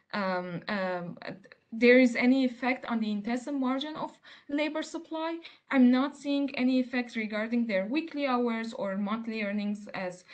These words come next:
uh, shown in this table, but this goes in line, uh, with the literature, because as the literature shows with other, uh, work incentives and basic, uh, and mostly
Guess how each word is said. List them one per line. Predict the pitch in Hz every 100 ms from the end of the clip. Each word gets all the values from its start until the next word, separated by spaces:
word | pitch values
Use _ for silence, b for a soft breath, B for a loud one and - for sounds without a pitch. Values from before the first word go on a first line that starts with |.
| B B
uh, | 190 185
shown | - 247 240
in | 233 226
this | 254 -
table, | 392 359 294 285 277 B B
but | 254 -
this | 285 302 285
goes | 247 254 247
in | 247 240
line, | 233 240 240 240 226
uh, | 208
with | 214 220
the |
literature, | 262 370 370 277 269 247
because | 233 233 220 214 - B B
as | - 240
the | 240
literature | 269 277 262 262 254
shows | 269 254 233
with | 226 220 -
other, | 233 302 349 - -
uh, | 302 294
work | 285 311 311
incentives | 285 277 285 285 285 277 277
and | 220 202 208 - 214
basic, | 220 226 -
uh, |
and | 202 190 196 202
mostly | 214 226 233 240 226 220